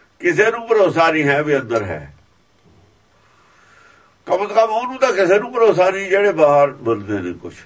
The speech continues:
ਜਿਹੜੇ ਕਹਿੰਦੇ ਨੇ ਗੁਰੂ ਨਾਨਕ ਦਾ ਦਰਸ਼ਨ ਹੋਇਆ ਸਾਨੂੰ, ਉਹ ਤਾਂ ਬਿਲਕੁਲ ਡਫਰ ਨੇ, ਡਫਰ। ਬੁੱਧੂ ਵੀ ਨਹੀਂ ਕਹਿ ਸਕਦੇ ਉਹਨਾਂ ਨੂੰ, ਉਹ ਡਫਰ ਨੇ, ਜਾਣ ਬੁੱਝ ਕੇ ਕਹਿੰਦੇ ਨੇ, ਸ਼ਾਤਰ ਨੇ,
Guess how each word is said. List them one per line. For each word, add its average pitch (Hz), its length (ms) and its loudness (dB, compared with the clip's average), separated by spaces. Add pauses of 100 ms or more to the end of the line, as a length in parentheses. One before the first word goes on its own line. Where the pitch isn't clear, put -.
(1800)
ਜਿਹੜੇ 240 260 0
ਕਹਿੰਦੇ 233 280 0
ਨੇ 254 140 -4
ਗੁਰੂ 214 160 0
ਨਾਨਕ 208 320 0
ਦਾ 226 140 4
ਦਰਸ਼ਨ 202 300 2
ਹੋਇਆ 208 300 4
ਸਾਨੂੰ, 202 280 2
ਉਹ 233 260 0
ਤਾਂ 226 180 2
ਬਿਲਕੁਲ 175 600 0 (640)
ਡਫਰ 156 380 2
ਨੇ, 104 140 -2
ਡਫਰ। 107 440 -2 (380)
ਬੁੱਧੂ 170 260 -4
ਵੀ 202 60 -8
ਨਹੀਂ 180 140 -4
ਕਹਿ 151 180 2
ਸਕਦੇ 120 240 -2
ਉਹਨਾਂ 101 200 -6
ਨੂੰ, 98 120 -20 (3750)
ਉਹ 220 100 2
ਡਫਰ 190 340 4
ਨੇ, 120 120 -4 (1900)
ਜਾਣ 427 280 2
ਬੁੱਝ 226 180 0
ਕੇ 202 140 2
ਕਹਿੰਦੇ 151 240 -2
ਨੇ, 104 120 -8
ਸ਼ਾਤਰ 202 480 0
ਨੇ, 143 200 0